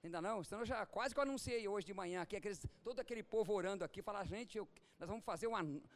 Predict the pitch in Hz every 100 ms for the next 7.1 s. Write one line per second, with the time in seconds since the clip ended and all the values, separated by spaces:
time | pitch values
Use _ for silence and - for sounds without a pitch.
0 | - 185 170 202 240 208 208 196 214 196
1 | 156 175 160 147 143 139 143 151 120 110
2 | - - - - 170 156 170 151 143 143
3 | 143 107 - - - - - - - 160
4 | 160 127 147 135 127 247 247 196 127 107
5 | - - - - - - - - - -
6 | 226 208 190 233 226 185 202 180 170 156